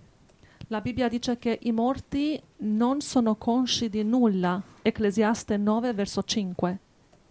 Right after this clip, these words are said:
Alla morte non passiamo a un diverso livello di esistenza o di pensiero,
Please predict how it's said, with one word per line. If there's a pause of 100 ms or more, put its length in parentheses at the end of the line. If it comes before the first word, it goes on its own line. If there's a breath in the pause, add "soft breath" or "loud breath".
(560 loud breath)
Alla
morte
non
passiamo
a
un
diverso
livello
di
esistenza
o
di
pensiero,